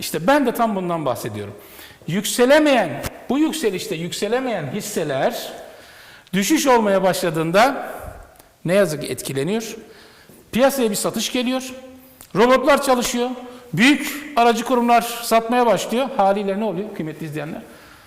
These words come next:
Ortalık <laughs> kan revan oluyor değil mi? Hepiniz biliyorsunuz, bugünleri yaşadınız.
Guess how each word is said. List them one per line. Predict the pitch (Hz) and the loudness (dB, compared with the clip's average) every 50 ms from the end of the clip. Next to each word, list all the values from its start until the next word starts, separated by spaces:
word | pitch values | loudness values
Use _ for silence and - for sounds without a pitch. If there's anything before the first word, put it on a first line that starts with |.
| - - - _ - | -20 -20 -18 _ -2
Ortalık | 220 202 185 - 190 165 196 - - - - - - - - | 0 0 0 0 -2 -2 -2 -4 -6 -10 -14 -16 -18 -20 -20
<laughs> | - - - - - - 170 | -20 -18 -16 -10 -8 -8 -8
kan | - - - 220 196 180 | -4 0 0 0 2 2
revan | 175 175 165 165 156 139 | 2 2 2 2 0 -2
oluyor | 123 104 110 113 147 | -4 -6 -6 -6 -4
değil | 247 226 | -6 -6
mi? | - - | -6 -6
Hepiniz | - 175 143 131 120 165 220 285 | -6 -8 -6 -6 -8 -6 -4 -4
biliyorsunuz, | 392 381 359 320 - - 143 127 | -2 -2 -2 -2 -4 -6 -8 -8
bugünleri | 131 131 120 110 113 117 139 | -6 -6 -6 -6 -6 -6 -6
yaşadınız. | 151 143 - 160 120 110 - - - - | -6 -6 -6 -8 -8 -10 -12 -14 -14 -16